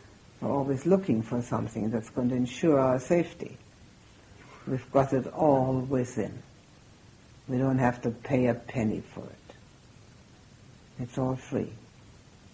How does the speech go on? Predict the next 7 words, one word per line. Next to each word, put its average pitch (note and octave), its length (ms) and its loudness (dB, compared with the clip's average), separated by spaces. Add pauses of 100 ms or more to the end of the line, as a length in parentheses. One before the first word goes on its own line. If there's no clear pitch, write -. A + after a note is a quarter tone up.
(960)
The D3+ 80 6
reason F3 440 10
we D#3 140 8
can't D3+ 400 4
get C3+ 180 6
at D3+ 220 6
it A3 240 2